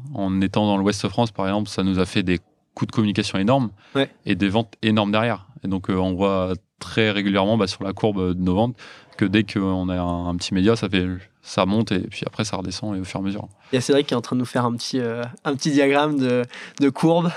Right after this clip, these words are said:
Speaker 2: <laughs> exponentielle, euh, quand, quand ils sont passés dans les, dans les médias. C'est, ça, c'est rigolo. Euh, ok, donc une stratégie média parce que finalement, t'es allé interroger des personnes expérimentées qui
Speaker 1: Ouais.
Speaker 2: ont déjà testé des campagnes, euh,
Speaker 1: Ouais.
Speaker 2: de crowdfunding. Et, euh, l'une des, euh,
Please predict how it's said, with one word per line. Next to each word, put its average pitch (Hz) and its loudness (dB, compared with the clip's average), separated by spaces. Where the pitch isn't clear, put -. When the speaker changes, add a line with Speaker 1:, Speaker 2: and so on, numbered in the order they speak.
Speaker 2:
<laughs> 220 0
exponentielle, 139 0
euh, 117 0
quand, 117 0
quand 117 -2
ils - -6
sont 123 -2
passés 123 0
dans 120 -2
les, 110 -2
dans 117 -6
les 113 -2
médias. 117 -4
C'est, 120 -4
ça, 123 -4
c'est - -4
rigolo. 120 -4
Euh, 123 0
ok, 156 2
donc 131 0
une 151 2
stratégie 147 0
média 143 2
parce 139 -4
que 135 -6
finalement, 135 -2
t'es 143 -2
allé 120 0
interroger 139 2
des 127 -2
personnes 131 -4
expérimentées 123 0
qui 143 0
Speaker 1:
Ouais. 127 0
Speaker 2:
ont 120 0
déjà 143 4
testé - -2
des 123 2
campagnes, 123 -2
euh, 113 0
Speaker 1:
Ouais. 107 0
Speaker 2:
de 123 -2
crowdfunding. 127 -2
Et, 143 4
euh, 120 4
l'une 139 2
des, 117 -2
euh, 110 -2